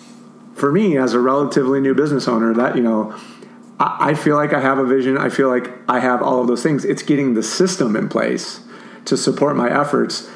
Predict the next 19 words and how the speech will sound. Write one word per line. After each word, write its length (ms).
that 180
really 400
is, 500
I 160
think, 240
gonna 160
be 420
where 400
two 200
thousand 300
and 120
twenty 260
will 140
be 100
my 160
growth 300
year 160
because 300
we've 260